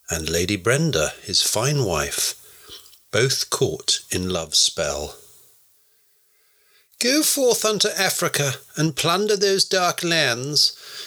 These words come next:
Maintain our military might with those mechanical hands. To Nigeria on a ship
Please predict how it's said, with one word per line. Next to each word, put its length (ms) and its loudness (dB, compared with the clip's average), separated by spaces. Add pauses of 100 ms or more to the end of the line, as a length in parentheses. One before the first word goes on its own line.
(160)
Maintain 640 2
our 160 2
military 460 2
might 460 0 (400)
with 160 -2
those 240 0
mechanical 640 -2
hands. 720 0 (800)
To 100 0
Nigeria 840 2
on 140 -2
a 80 -6
ship 420 0